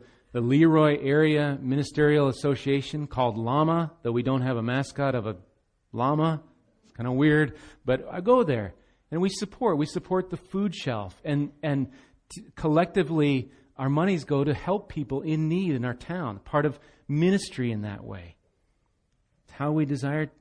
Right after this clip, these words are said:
to minister through that. But we do draw a line. There is a difference of ministering and gathering really in worship together. Uh, we would see some significant variations in how some of the other denominations have treated the Word of God.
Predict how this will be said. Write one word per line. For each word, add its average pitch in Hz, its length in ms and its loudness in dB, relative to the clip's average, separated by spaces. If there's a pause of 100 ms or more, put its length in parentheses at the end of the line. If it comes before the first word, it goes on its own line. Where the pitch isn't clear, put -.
to 147 100 -6
minister 147 500 -2
through 104 260 -10
that. 98 240 -14 (880)
But 175 240 0
we 175 140 2
do 202 240 -2 (180)
draw 151 280 2
a - 20 4
line. 170 280 2
There 151 120 4
is 170 120 2
a 196 40 0
difference 175 540 0
of 143 60 -2
ministering 170 720 0 (440)
and 139 220 -2
gathering 170 560 0
really 170 360 2
in 165 220 -6
worship 170 560 -6
together. 101 640 -6 (640)
Uh, 120 300 -8
we 151 220 0
would 185 140 2 (120)
see 180 120 -2
some 156 280 -4
significant 170 1040 -6
variations 156 800 2
in 131 80 -2
how 139 220 -4
some 160 240 -6
of 151 60 -2
the 143 100 2
other 147 320 2 (360)
denominations 147 800 0
have 123 120 -6
treated 147 300 -4
the 135 80 0
Word 135 220 0
of 175 100 -6
God. 123 380 -6